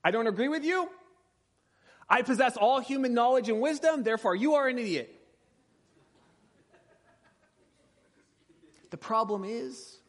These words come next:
even though it's natural, it's incompatible with love. We can love someone and disagree with them.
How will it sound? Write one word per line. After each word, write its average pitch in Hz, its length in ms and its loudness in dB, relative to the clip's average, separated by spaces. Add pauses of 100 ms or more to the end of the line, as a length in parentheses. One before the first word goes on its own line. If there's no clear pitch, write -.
(160)
even 196 180 -8
though 190 140 -8
it's 175 180 -12
natural, 208 640 -10 (380)
it's - 240 -14
incompatible 185 920 -8
with 147 160 -10
love. 127 420 -8 (2000)
We 220 140 -8
can 185 180 -8
love 180 240 -4
someone 175 300 -12
and 143 80 -10
disagree 135 380 -12
with 127 160 -12
them. 113 260 -18